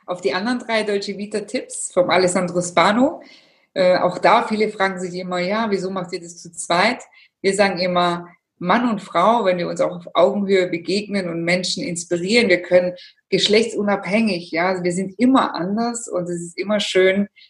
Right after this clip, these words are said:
äh, Menschen auf un-, unterschiedliche Art und Weise zu erreichen.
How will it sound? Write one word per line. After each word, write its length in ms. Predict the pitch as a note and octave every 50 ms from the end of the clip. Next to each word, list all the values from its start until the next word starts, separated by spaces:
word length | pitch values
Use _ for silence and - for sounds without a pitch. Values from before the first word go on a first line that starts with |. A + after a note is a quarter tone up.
| _ _ _ _ -
äh, 200 | F3 F3+ F3 F3
Menschen 720 | E3+ E3+ F#3 G3+ G3+ - - - G3 F#3+ F#3 F#3 - - -
auf 140 | F3+ F3+ -
un-, 340 | A3 G#3 G3+ G3+ G#3 - - -
unterschiedliche 640 | G#3 G#3 G#3 A3 G#3 - F#3+ E3+ F#3 E3+ F3+ -
Art 160 | D#3 E3 F3 F3+
und 120 | F3 E3
Weise 260 | E3 D#3+ D#3+ D#3+ E3
zu 120 | - - D#3
erreichen. 580 | D#3+ D#3 D#3 D#3 E3 F3+ F3+ - G#3 G#3 G3+